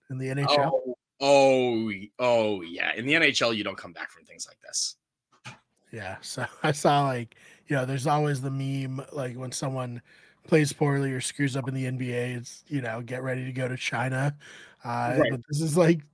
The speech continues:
Speaker 1: you know, someone's just like, "Get ready to go to the K H L."
Speaker 2: He's, and, yeah, he's ri-, and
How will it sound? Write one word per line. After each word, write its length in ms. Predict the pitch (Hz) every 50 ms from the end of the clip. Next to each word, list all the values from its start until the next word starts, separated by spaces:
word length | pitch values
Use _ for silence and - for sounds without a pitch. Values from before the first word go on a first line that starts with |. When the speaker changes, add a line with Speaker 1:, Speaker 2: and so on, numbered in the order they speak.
| - -
Speaker 1:
you 100 | 156 135
know, 120 | 120 113 117
someone's 300 | - - 135 127 120 117
just 100 | 113 127
like, 140 | 131 123
"Get 160 | 117 139 135 131
ready 220 | 127 127 131 131
to 100 | 135 139 - _ -
go 160 | - 151 139
to 60 | 143 139
the 80 | 147
K 300 | 147 - 165 139 135 143
H 180 | 151 143 - 170
L." 340 | 156 165 180 202 - - _ _ _ _ _ _
Speaker 2:
He's, 180 | 208 214 - -
and, 200 | - 220 208 - 151
yeah, 180 | 151 190 180
he's 240 | 135 151 202 170 139
ri-, 160 | 139 143 - -
and 320 | 143 139 135 135 135 127